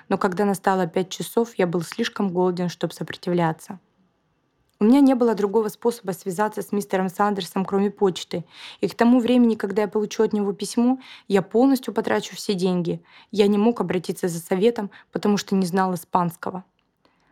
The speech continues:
Затем произошло что-то странное. На следующее утро меня остановил какой-то юноша и спросил, не американец ли я. Это был весёлый парень с живыми чёрными глазами. На очень плохом английском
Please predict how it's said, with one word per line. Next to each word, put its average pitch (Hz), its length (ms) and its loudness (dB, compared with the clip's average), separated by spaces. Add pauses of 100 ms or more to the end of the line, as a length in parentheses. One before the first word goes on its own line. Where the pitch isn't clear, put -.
(120)
Затем 247 340 2
произошло 208 460 -2
что-то - 300 -4
странное. 170 680 -2 (360)
На 202 80 -4
следующее 190 460 -2
утро 240 420 -2 (220)
меня 208 140 2
остановил 190 460 0
какой-то 220 360 0
юноша 170 560 -2 (340)
и - 100 -6
спросил, 190 480 -2
не 175 120 0
американец 196 640 0
ли 175 100 -2
я. 165 220 -2 (680)
Это 262 140 2
был 226 140 2
весёлый 226 420 0
парень 226 400 0
с - 40 -4
живыми 233 320 2
чёрными 226 420 -2
глазами. 208 540 0 (340)
На 190 100 4
очень 185 260 0
плохом 185 400 0
английском 214 640 -4